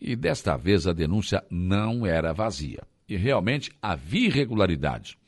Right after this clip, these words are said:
Pesca em local proibido e falta de licenças com material sendo apreendido. A informação e avaliação foi do próprio, eh, presidente da colônia de pescadores do Balneário Arroio do Silva, Paulo do Marinho, que foi informado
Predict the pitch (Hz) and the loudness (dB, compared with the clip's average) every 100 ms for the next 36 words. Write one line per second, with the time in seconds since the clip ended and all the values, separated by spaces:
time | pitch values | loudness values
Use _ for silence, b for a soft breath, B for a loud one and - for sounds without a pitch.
0 | B B B - - 175 185 - 143 127 | B B B -6 4 6 6 4 2 2
1 | 101 90 78 90 82 85 139 131 101 - | 4 2 2 0 0 2 2 2 0 4
2 | 120 110 98 92 85 - 87 85 82 - | 4 4 0 0 -2 2 2 2 -6 -8
3 | b b b - 113 98 92 92 78 80 | b b b 0 4 4 2 2 2 2
4 | - 85 78 80 - 82 - 78 76 80 | 0 0 0 -2 -4 -6 -4 -2 -2 4
5 | 98 60 62 b b b - 78 78 76 | 4 2 -10 b b b -8 -4 -2 -4
6 | 76 92 87 65 - 120 139 90 71 71 | -4 -4 -4 -6 0 2 4 2 0 -4
7 | 71 67 110 135 - b _ 82 78 78 | -4 -4 0 0 -2 b _ -10 -10 -4
8 | 117 113 107 - _ _ _ - 73 73 | -4 -4 -6 -8 _ _ _ -10 -8 -4
9 | 92 65 85 120 90 76 76 95 82 87 | -4 -2 -2 -2 -4 -4 -4 -2 -4 -6
10 | 85 76 64 87 95 - b b b - | -6 -8 -4 -2 -4 -8 b b b -8
11 | 85 92 85 78 78 69 85 117 107 127 | -2 0 0 -2 -4 -4 -4 -4 -4 -2
12 | 151 101 b b b - 98 95 120 143 | -2 -4 b b b -2 -2 -2 -4 -2
13 | 110 120 127 b b - 113 151 175 b | -2 -2 -4 b b -6 -2 -2 -4 b
14 | b _ - 165 - 165 170 170 85 | b _ 0 0 2 4 6 6 4